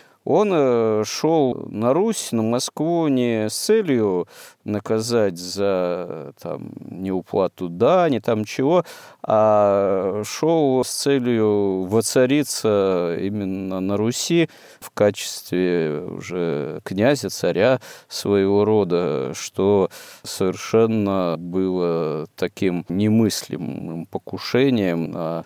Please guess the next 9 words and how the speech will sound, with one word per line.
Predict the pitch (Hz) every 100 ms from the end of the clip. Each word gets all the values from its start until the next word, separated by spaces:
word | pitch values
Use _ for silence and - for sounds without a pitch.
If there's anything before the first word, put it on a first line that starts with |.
| -
саму | - - 92 95 92 82 85 92 -
власть | - 90 101 117 170 - - - - - -
княжескую, | - 113 113 98 98 - - 98 95 92 87 82 80 -
на | 95 92
властный | 104 98 - 90
принцип, | - 123 180 - - _ _ - - _
который | 110 - 104 101
хорошо | - 101 104 - 101
осознавался, | - 92 92 98 98 98 87 80 - 92